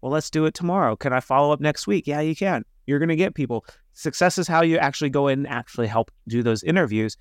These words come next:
And they can even in-, introduce co-marketing. "Wow, that's a really interesting story. As we get to this result coming up, maybe what we can do is, is, is document that in a blog or a LinkedIn post and like it and share it together." And customers tend to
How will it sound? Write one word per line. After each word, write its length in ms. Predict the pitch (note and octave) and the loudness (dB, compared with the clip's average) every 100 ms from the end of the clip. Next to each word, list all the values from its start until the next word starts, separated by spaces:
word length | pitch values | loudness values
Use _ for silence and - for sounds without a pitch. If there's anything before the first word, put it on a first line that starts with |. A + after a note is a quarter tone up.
| _ _ C3+ | _ _ -4
And 200 | D#3+ D#3 | -2 2
they 120 | F#3 | 2
can 140 | G#3+ | 4
even 220 | G#3 F3+ | 2 2
in-, 240 | E3 D3+ C3+ | 2 2 -2
introduce 460 | - D3+ D3 D3+ D3 | -4 -2 0 -2 -2
co-marketing. 680 | - C3+ C3+ E3+ C#3+ G#2 A#2+ | -2 0 4 2 2 -2 2
"Wow, 200 | E3 D#3+ | 4 4
that's 200 | E3 E3 | 2 2
a 60 | |
really 280 | D#3 D#3+ D#3+ | 2 2 2
interesting 420 | C#3 D3 - C3 | -2 -4 -4 -6
story. 460 | - G3+ A#3+ G#2+ - _ _ _ | -2 0 2 0 -8 _ _ _
As 300 | C3 D3+ D3+ | 2 4 4
we 100 | E3+ | 2
get 160 | E3+ E3+ | 0 0
to 100 | E3 | 0
this 200 | D#3+ - | 0 0
result 400 | C#3 C#3+ G#3 - | 0 4 2 2
coming 300 | C#3 A#2+ A2 | -2 0 2
up, 200 | D3 - _ _ _ _ | 0 -2 _ _ _ _
maybe 220 | C3+ D3 | 2 4
what 180 | D#3 D#3 | 4 4
we 100 | C#3+ | 2
can 140 | C#3+ C3+ | -2 2
do 260 | G#3+ G#3+ | 2 4
is, 320 | C3 A#2+ - _ | 0 -4 -12 _
is, 260 | C3+ A#2+ - _ - | -8 -8 -12 _ -12
is 140 | G#2 | 2
document 420 | C#3+ G#3 G3+ C3+ | 4 4 2 0
that 160 | A2+ A2 | 0 0
in 120 | A2+ | -2
a 60 | B2+ | -4
blog 440 | D3+ E3+ F#3+ D3+ | 0 4 4 4
or 100 | B2 | 2
a 60 | B2+ | 2
LinkedIn 400 | F3+ G3+ D3 - | 0 0 -4 -2
post 380 | A2+ A2+ - | -2 -2 -6
and 220 | A#2+ A#2+ A#2+ _ _ | -8 -8 -12 _ _
like 180 | C3+ D#3 | 0 2
it 80 | F#3+ | 2
and 100 | F3+ | 2
share 180 | F#3+ A3+ | 4 4
it 80 | A3 | 4
together." 400 | C3 A2+ G#2 G2+ | 2 2 2 -2
And 120 | G2+ | -4
customers 500 | _ _ _ G#2+ A#2 | _ _ _ -16 -16
tend 320 | - B2+ F#3+ | -6 -2 2
to 220 | G3 E3 | 4 2